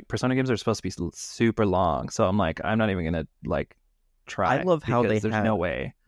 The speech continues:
Speaker 2: they had Persona game after Persona game, and then something new.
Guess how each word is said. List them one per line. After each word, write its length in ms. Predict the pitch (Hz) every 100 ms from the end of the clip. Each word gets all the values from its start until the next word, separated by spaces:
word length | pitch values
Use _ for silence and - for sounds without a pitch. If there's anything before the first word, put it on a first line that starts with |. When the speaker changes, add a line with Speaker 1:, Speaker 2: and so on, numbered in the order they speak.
| -
Speaker 2:
they 120 | 117
had 240 | 123 110 -
Persona 580 | 104 - - 131 139
game 300 | 135 123 120 -
after 260 | 101 -
Persona 560 | - 90 - 117 113 113
game, 360 | 107 104 104 101 _ _ _
and 180 | 113 117
then 160 | 117 107
something 640 | - 135 151 127 117 113
new. 360 | 117 127 107